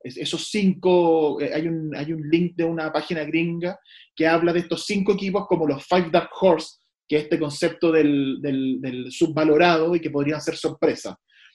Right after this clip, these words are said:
Eh, Houston, Filadelfia, Oklahoma, Dallas, eh, y Miami, en relación a los tres favoritos que todos sabemos, o sea, o los cuatro favoritos quizás, que podrían ser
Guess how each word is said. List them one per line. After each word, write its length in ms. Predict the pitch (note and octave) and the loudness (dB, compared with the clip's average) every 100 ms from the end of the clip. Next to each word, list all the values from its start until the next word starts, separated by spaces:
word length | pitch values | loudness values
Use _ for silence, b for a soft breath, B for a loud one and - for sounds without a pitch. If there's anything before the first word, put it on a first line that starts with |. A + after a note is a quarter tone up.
| b - | b -6
Eh, 580 | C#3+ C3 B2 A#2+ A#2+ - b b - | -4 -4 -8 -10 -12 -14 b b -6
Houston, 380 | F#3 F3 - E3+ | -2 -2 -2 -6
Filadelfia, 840 | - D3 C#3+ D#3+ E3 - D#3 D#3 D#3+ - | -2 0 4 2 2 0 0 0 -6 -12
Oklahoma, 760 | D3 C#3+ - D#3+ D3 C#3+ C#3+ - _ _ _ | -8 -6 -4 -2 -2 -4 -8 -16 _ _ _
Dallas, 680 | C3 D3 D3 C#3 - - _ _ _ - | -6 -2 0 -2 -6 -18 _ _ _ -12
eh, 260 | C3 B2 A#2+ | -10 -10 -12
y 80 | C3+ | -12
Miami, 540 | C#3 D3+ C#3+ E3 F#3+ _ _ | -6 -4 -4 -8 -12 _ _
en 200 | G#3+ A#3+ | -2 0
relación 760 | A#3+ A3 F#3+ - A3+ F#3+ F#3+ - _ _ _ | 0 -2 -2 0 0 0 -2 -8 _ _ _
a 80 | D3+ | -4
los 160 | D#3 - | -2 0
tres 200 | F#3+ F#3 | 0 2
favoritos 560 | E3+ E3 F3+ F3+ F#3 | 4 4 4 4 2
que 80 | F#3 | 2
todos 300 | E3 E3+ D#3+ | 2 2 2
sabemos, 380 | D#3 G3 C#3+ A2 | 2 4 4 0
o 40 | G#2+ | -6
sea, 200 | - C#3+ | -2 0
o 160 | C#3 D3 | 0 -2
los 100 | C#3+ | -2
cuatro 240 | F3+ E3+ E3 | -2 0 0
favoritos 540 | E3 D3+ F3 E3+ C3 | 2 4 4 0 -4
quizás, 400 | - C3+ D#3+ C#3+ - | -8 -4 -2 -2 -4
que 80 | |
podrían 340 | C3 B2+ C#3+ C#3 | -8 -2 -2 -2
ser 320 | - D#3+ | -2 -2